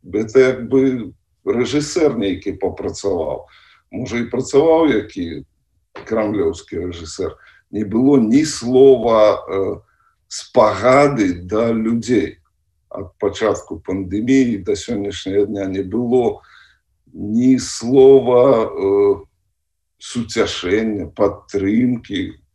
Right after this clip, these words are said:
Маўляў, мы ж людзі, ну, мы, ну, відаць, чалавек чалавеку ў ягоным разуменні ўсё ж такі воўк, а не друг, таварыш і брат.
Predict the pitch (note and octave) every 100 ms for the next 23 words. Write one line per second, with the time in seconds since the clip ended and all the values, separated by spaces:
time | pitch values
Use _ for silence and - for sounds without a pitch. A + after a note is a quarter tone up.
0 | _ _ _ _ G2 G2 G2+ G2 G2+ A#2
1 | G#2+ F2 A#2+ D#3+ D#3+ C3+ F#2 - - G2+
2 | - _ _ _ _ _ F2+ F#2 F2+ D#2+
3 | _ _ _ _ _ _ _ _ _ -
4 | - - _ _ _ F2+ F#2+ G2+ A2+ G#2
5 | G2+ - - - - - _ _ _ _
6 | - G#2 G#2 G#2 G#2 - G#2+ G2+ F#2+ E2
7 | - G2+ G2+ F2 G2 F#2+ F2+ G2 G2 G2+
8 | F#2+ F#2 F#2 E2+ - F#2+ - D#2 - G2+
9 | C#3+ D#3+ - - - - D2+ - _ _
10 | _ _ _ _ _ _ _ _ G#2 F#2+
11 | F2 - F#2+ F2+ E2+ - - F2 F2 E2+